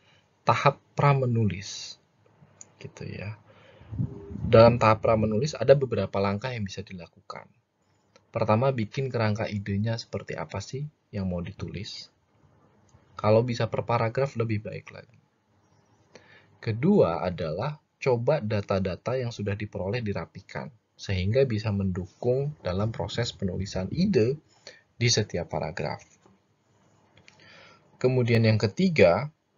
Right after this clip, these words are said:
teman-teman kan melakukan literatur review pastinya. Nah, itu kan ada catatan.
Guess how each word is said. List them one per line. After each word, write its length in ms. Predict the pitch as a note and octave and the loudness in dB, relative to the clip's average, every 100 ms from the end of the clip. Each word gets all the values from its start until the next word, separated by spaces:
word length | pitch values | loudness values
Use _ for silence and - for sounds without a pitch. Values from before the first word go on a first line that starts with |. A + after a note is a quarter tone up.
| _ | _
teman-teman 480 | - A#2+ B2 D#3+ F3+ | -4 -2 0 0 2
kan 80 | G3+ | 2
melakukan 400 | G3 B2 B2 A#2+ | 4 2 0 -4
literatur 480 | G#2+ G#2 F#2+ - F2 | -2 -2 -2 -4 -8
review 320 | F2 A2+ F#2+ | -6 -6 -6
pastinya. 560 | F2 - - - - - _ _ - | -8 -12 -14 -14 -16 -20 _ _ -4
Nah, 160 | G2 | -4
itu 160 | G2+ D3 | -2 -6
kan 240 | D#3 E3+ | -4 -4
ada 160 | G#2 F#2+ | -4 -4
catatan. 560 | F#2 E2 F2+ - B1+ | -4 -6 -8 -10 -14